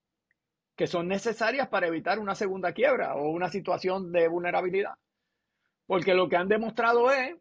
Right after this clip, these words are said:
"Apruébalo y que lo tumbe la Junta, apruébalo". Todavía la legislatura no hace un análisis de impacto fiscal antes de aprobar un proyecto. Todavía al día de hoy no lo hace.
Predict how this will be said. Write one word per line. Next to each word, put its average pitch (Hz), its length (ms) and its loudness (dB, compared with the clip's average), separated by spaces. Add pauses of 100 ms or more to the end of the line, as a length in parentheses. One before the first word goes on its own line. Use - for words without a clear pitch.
(320)
"Apruébalo 220 920 2 (260)
y - 120 -10
que 170 140 -2
lo 156 160 -2
tumbe 190 280 -2
la 233 120 -4
Junta, 220 520 -6 (160)
apruébalo". 190 760 -4 (580)
Todavía 202 680 -2
la 208 140 -2
legislatura 196 640 -4
no 202 360 -6
hace 214 540 -6 (760)
un 202 180 -4
análisis 220 520 -4
de 202 100 2
impacto 185 420 -4
fiscal 208 500 -2
antes 196 300 -4
de 226 80 0
aprobar 180 320 -2
un 208 80 -4
proyecto. 196 520 -4
Todavía 208 520 4
al 240 100 -2
día 262 160 4
de 233 80 4
hoy 233 120 2
no 220 120 -2
lo 262 160 4
hace. - 400 -4